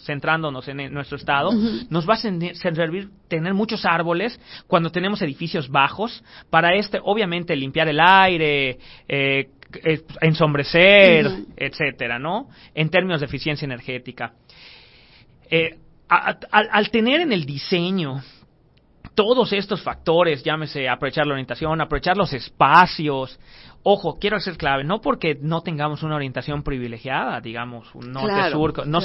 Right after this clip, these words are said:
Speaker 1: significa que no podamos hacer algo.
Speaker 2: Ese es un punto muy, muy importante.
Speaker 1: Sí, claro, o sea, aquí nuevamente, ¿no? Es, es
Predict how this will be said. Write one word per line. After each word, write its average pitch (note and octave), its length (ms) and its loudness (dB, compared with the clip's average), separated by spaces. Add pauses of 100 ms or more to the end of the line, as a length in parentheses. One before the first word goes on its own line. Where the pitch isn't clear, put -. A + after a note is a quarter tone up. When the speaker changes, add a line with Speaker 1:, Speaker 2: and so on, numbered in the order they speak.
(140)
Speaker 1:
significa F#3 260 0
que F3 120 -2
no E3+ 200 0
podamos F#3 420 6
hacer D3 280 0
algo. D3 260 4
Speaker 2:
Ese C#4+ 140 2
es D4+ 100 -4
un D4+ 120 0
punto A#3 420 -2
muy, G3 420 -8
muy G3+ 140 -8
importante. E3+ 540 -6
Speaker 1:
Sí, A#3+ 120 -6
claro, G3+ 300 2
o D3+ 40 -2
sea, F3+ 240 2
aquí G3+ 360 -2
nuevamente, D3 640 -4
¿no? E3 240 -8 (360)
Es, D#3+ 520 -6
es E3 720 -6